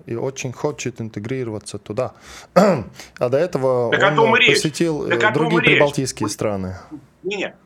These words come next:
Speaker 2: У него главная тема какая? Я объясню, значит. Э, значит, первая тема, как, э, там <coughs> соседние страны довольно много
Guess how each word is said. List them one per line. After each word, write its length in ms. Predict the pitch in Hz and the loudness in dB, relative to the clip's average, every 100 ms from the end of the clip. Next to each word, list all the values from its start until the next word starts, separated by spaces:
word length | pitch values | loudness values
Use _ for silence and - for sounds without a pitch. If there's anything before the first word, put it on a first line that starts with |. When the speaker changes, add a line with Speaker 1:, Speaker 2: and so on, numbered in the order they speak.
| - | -4
Speaker 2:
У 100 | 147 | 0
него 180 | 208 | 2
главная 400 | 208 190 214 196 | 4 4 4 0
тема 240 | 196 220 185 | 0 0 0
какая? 400 | 190 190 127 95 | -2 2 2 2
Я 100 | 120 | -2
объясню, 340 | 165 175 135 | -4 -8 -8
значит. 320 | 95 85 - - 98 | -8 -8 -12 -12 -8
Э, 260 | 92 92 - - - | -6 -6 -10 -18 -10
значит, 240 | 127 127 - | -8 -6 2
первая 300 | 226 208 151 | 4 4 2
тема, 420 | - 98 90 90 | 0 0 2 2
как, 260 | 180 196 147 | 2 0 0
э, 120 | 131 | -2
там 280 | - 165 143 _ - - - - - | 2 0 -2 _ -20 -20 -20 -14 -4
<coughs> 640 | - - - 202 220 - | 2 4 4 2 -2 -6
соседние 460 | - 165 165 175 156 | -2 -2 0 0 0
страны 360 | 156 165 139 | -2 -4 -4
довольно 300 | 131 139 139 135 | 0 0 2 -2
много 380 | 143 120 107 | -2 0 -2